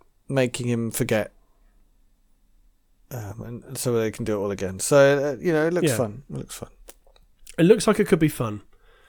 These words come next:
Speaker 2: And if it works, we'll, presumably we'll get more films,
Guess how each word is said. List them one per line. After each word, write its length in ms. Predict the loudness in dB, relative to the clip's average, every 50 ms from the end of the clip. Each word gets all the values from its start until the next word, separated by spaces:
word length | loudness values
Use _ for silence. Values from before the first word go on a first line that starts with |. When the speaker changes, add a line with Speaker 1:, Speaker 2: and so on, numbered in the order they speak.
| _ _ _ _ _ _ -12 -6
Speaker 2:
And 540 | -2 0 0 2 2 2 2 0 -2 -6 -14 -18 -20 -20 _ _ _ _
if 120 | -4 -2 -2
it 80 | 0
works, 600 | 2 4 4 4 4 2 -4 -10 -10 -8 -8 -8 -6
we'll, 220 | -6 -6 -6 -6 _ -20 -8 -4
presumably 360 | -2 0 2 4 4 4 4
we'll 100 | 2 2
get 200 | 0 -2 -2 -2
more 180 | 0 0 0 0
films, 520 | -2 -2 -2 -2 -2 -4 -4 -6 -6 -6